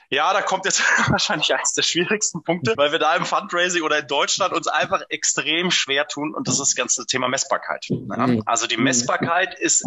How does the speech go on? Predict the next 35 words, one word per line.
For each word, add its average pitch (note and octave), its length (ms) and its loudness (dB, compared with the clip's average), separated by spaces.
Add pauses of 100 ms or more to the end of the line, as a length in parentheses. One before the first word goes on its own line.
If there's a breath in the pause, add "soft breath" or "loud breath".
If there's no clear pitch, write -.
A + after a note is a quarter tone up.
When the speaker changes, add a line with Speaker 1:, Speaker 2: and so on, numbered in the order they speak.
Speaker 1:
extrem D#3+ 880 0
wichtig F3 480 -2 (140)
und - 220 -4 (340)
da, C3 140 0 (300)
das - 180 0
ganz C3 180 0
große C3+ 200 0
Stichwort D3 260 0
halt B2 140 -2
Google D3 200 0
Analytics - 540 0
oder D#3+ 240 2
halt, C#3 180 0
es - 120 0
gibt - 160 -6
ja B2 60 2
auch B2 60 0
noch A#2+ 140 0
ein, A#2+ 140 0
zwei A2 260 0
vergleichbare A2 680 0
andere, D3 640 0
äh, - 100 -4
Tools, F3+ 320 2
die C3 100 0
da, A#2 220 0
was - 120 0
den A2 140 -2
Datenschutz C#3+ 460 0
angeht, C3 340 -2
ein B2 120 2
bisschen, A#2 420 2
äh, G2+ 680 2
ja, G#2+ 240 0
Datenschutz - 680 -2